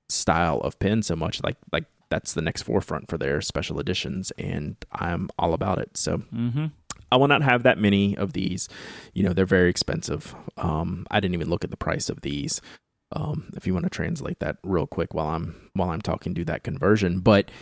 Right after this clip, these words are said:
Speaker 1: you know, there's only so many of these pins that I need. Just like any sailor pin, like, you know, I've passed on so many great looking sailors. It's like, I don't need that many. Um, the Rialo was special to me in that I didn't have one,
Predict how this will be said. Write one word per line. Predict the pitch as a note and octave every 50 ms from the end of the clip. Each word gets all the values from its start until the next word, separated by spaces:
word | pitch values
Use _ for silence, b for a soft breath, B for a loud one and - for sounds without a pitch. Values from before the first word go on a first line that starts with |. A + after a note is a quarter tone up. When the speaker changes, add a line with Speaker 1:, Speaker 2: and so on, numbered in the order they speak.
| B B B B
Speaker 1:
you | D3+ D3 C3
know, | A2 G#2 -
there's | - C3 C3 C#3
only | D3 D3 C#3 A#2+
so | G#2+ - - - A#2 A2 A2 G2+
many | G2+ G2+ G2+ F#2+ G2 F2+ F2 -
of | - E2+ D#2+
these | D#2+ E2+ E2+ E2+ F2+ - -
pins | - F2+ E2 E2 E2+ D#2+
that | - E2 -
I | D2+
need. | D#2 D#2+ E2 - -
Just | - D#3+ - -
like | D#3 - -
any | D#3 D#3+ D3+
sailor | - - - F2 D2+ E2 D#2+
pin, | - - - - - -
like, | F#3 - - - -
you | -
know, | - -
I've | - - -
passed | - - - - - - - -
on | C#2 D#2 E2+
so | - - - - G#2+ G#2 G2+
many | G2 F#2 F2+
great | F2+ F2 F2 E2+ -
looking | D2 D#2+ - E2+ D2+
sailors. | - - G#2+ A#2+ B2+ A#2+ A#2 A2 A2 A2+
It's | A2 A2+ C3 -
like, | D#3+ D#3+
I | F3+ F3+
don't | - F#3 D#3 G2 - F#3+
need | - G2+ F#3+ F3+ F3+ F#3 - -
that | - - - -
many. | - - - - C#2 C#2 - - B B B B B B B B B
Um, | - F2+ E2+ E2+ E2+ E2+
the | E2+ E2+
Rialo | E2+ E2+ F2 G2 F#2+ G2 G2+ G2 F#2 E2+
was | E2 F3 E2 E2 - D3 D3+
special | - - - - F2+ E2+ - - - D#2+ -
to | - -
me | - E2 - D#2+ D#2+ D#2 D2+ D2 D3+ - - _
in | - E2+ F#2+ F#2+
that | - - - -
I | - F2
didn't | - - - -
have | - - F2 - F3 D3
one, | C3+ F2+ - C2 D2+ F#2+ - -